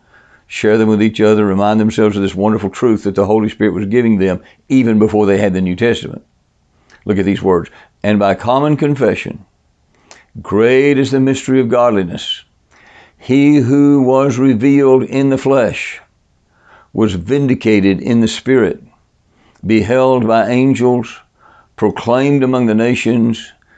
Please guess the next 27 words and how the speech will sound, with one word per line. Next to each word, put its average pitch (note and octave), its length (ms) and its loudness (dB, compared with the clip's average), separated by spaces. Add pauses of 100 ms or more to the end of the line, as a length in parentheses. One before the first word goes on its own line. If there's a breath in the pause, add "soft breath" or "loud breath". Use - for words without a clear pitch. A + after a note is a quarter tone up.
(200 soft breath)
believed B2 500 2
on B2+ 240 2
in B2 60 0
the A#2 80 0
world, A#2+ 520 2 (600)
taken A#2 640 -2
up A2 400 -2 (340)
in A2 460 0 (300)
glory." G#2 640 0
He F#2 160 -4
returned A2 760 -2 (180)
to G#2 80 -4
the G2+ 100 0
Father. - 480 -4 (1300 soft breath)
Hebrews A2 320 0
four A2 220 0
fifteen A2 560 -2 (220 soft breath)
says, F#2+ 240 -2
"Jesus G#2+ 420 0
was G2 100 -2
tempted A2 380 -2
in G2+ 100 0
all A2 160 0
points A2 300 -2
like G#2+ 220 0
we A#2 180 0
are, A2+ 220 0